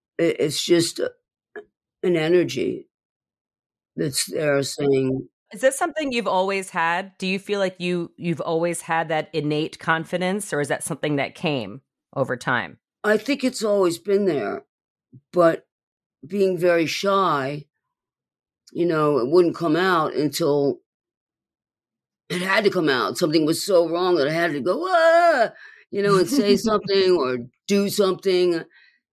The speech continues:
Speaker 1: You know, I can't think of any really examples, but,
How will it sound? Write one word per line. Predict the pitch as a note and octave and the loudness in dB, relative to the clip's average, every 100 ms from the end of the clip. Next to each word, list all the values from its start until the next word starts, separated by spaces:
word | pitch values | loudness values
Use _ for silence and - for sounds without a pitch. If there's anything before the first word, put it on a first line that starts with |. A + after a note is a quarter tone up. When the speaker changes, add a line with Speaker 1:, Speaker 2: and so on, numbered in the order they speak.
| _ | _
Speaker 1:
You | F3+ | 0
know, | E3+ D#3+ E3 | 2 2 2
I | B2 | 0
can't | D#3 A#3 G3 | 0 2 2
think | G3 | 0
of | F3+ | 0
any | F3+ E3 D#3 - | 2 2 0 -2
really | D#3+ E3 D#3 D3 - _ _ _ _ _ _ _ | -4 -2 2 0 -2 _ _ _ _ _ _ _
examples, | C#3 B2+ E3 E3 D3+ A2+ A2 A#2+ | -2 0 0 2 0 -4 -2 -4
but, | - A#2 A#2 | 0 0 0